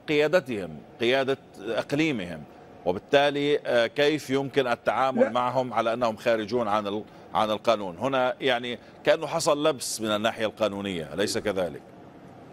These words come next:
Speaker 2: لا، لا، لا، نهائيا.
Speaker 1: مم.
Speaker 2: لا، لا معصية لمخلوق في أمر الخالق.
Speaker 1: مم.
Speaker 2: كذلك لا معصية في موظف في أمر صادر من الحكومة الاتحادية.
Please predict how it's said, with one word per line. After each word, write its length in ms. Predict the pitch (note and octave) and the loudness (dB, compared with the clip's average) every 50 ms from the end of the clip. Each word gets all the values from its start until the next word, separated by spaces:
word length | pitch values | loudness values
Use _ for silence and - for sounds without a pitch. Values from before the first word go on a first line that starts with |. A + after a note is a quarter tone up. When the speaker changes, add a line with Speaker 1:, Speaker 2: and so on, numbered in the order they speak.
| - - - - - - - - - - - - - - - - - - - | -20 -20 -20 -20 -20 -20 -20 -20 -20 -20 -20 -20 -20 -20 -20 -20 -12 -4 0
Speaker 2:
لا، 260 | E3+ G#3+ A3+ - - | 2 2 2 2 2
لا، 140 | A3+ A3+ B3 - - | 2 2 2 0 0
لا، 360 | - A3+ A3+ A#3+ B3+ B3+ C4+ | 0 2 4 4 4 4 2
نهائيا. 720 | C#4 C4 G#3+ - B3 A#3+ A3 G#3+ A#3+ C#4 C#4 B3+ A3 F#3 - - - E3+ D#3+ - - C#3+ C3+ B2+ B2+ A2+ G#2 - - | 2 0 0 0 0 0 2 2 2 2 2 2 2 0 0 -4 -4 -4 -4 -4 -4 -6 -6 -6 -6 -8 -10 -10 -10
Speaker 1:
مم. 160 | G2 F#2+ D#2+ - - - - - - - F3 D#3 E3 - D3 D3+ D3+ D3 D3+ | -10 -10 -10 -12 -14 -16 -18 -14 -8 -4 -2 -2 0 0 -2 -2 0 0 2
Speaker 2:
لا، 380 | F3 G3+ G#3+ A3 G#3 - F3 | 4 2 2 2 0 0 0
لا 240 | G3 G3+ G3+ F3+ F#3 | 2 2 2 0 0
معصية 580 | G3 F3+ E3 D#3 D3+ - A#3+ B3 A#3+ A#3 G#3+ - - | -2 -2 -4 -4 -4 -2 2 4 4 4 2 0 -4
لمخلوق 680 | A3 G3+ G3 F#3+ F3+ F3+ E3+ - F3+ G#3 A3+ A3+ A3+ | -2 0 0 0 0 0 -2 -2 0 2 2 2 0
في 200 | - A3 G#3 G3+ | 0 0 0 2
أمر 200 | A3 A3+ A#3 A#3 | 2 2 2 0
الخالق. 540 | A#3+ - - A3 B3+ C4+ B3+ A3+ G3+ - - - - - - - F#3 | 0 0 0 0 2 2 2 0 -2 -4 -6 -12 -20 -20 -18 -14 -6
Speaker 1:
مم. 80 | G3 | 0
Speaker 2:
كذلك 440 | F3+ A#3+ A3+ A#3 B3 A#3+ G#3 - B3 | 2 4 4 4 2 -2 0 2 2
لا 260 | A#3+ A3 A3+ G#3+ G#3+ | 2 2 2 0 0
معصية 480 | G#3+ A3+ G#3 F3 E3+ - A3 C4 C4+ B3 | 0 0 0 -2 -2 -2 2 2 2 2
في 340 | - - A#3 D#3+ G#3 A3+ G#3 | 2 0 -4 -2 0 0 0
موظف 520 | G#3 G#3+ A#3+ B3+ B3 A#3 A3+ A#3 A3+ A3+ - - - - - - | 2 4 4 4 2 0 -2 -2 -4 -4 -6 -8 -16 -20 -10 -2
في 260 | - B3 A#3+ A3+ A3+ | 2 4 4 4 4
أمر 180 | B3 B3 B3+ A3+ | 2 2 2 2
صادر 360 | - A#3+ A#3 A#3 A3+ A#3+ B3 | 2 0 0 2 2 2 0
من 40 | A#3+ | 0
الحكومة 460 | G#3 D#3+ - E3+ D3+ G3+ A#3+ A#3+ A#3+ | 0 0 0 -2 0 2 2 2 2
الاتحادية. 840 | A#3 A#3 E3 B3+ A3+ D#3 G3 A3 A3+ A3+ C#4 D4 C#4 - - - - | 2 0 -2 -2 -2 0 0 -2 -2 -2 -2 0 0 0 0 -2 -4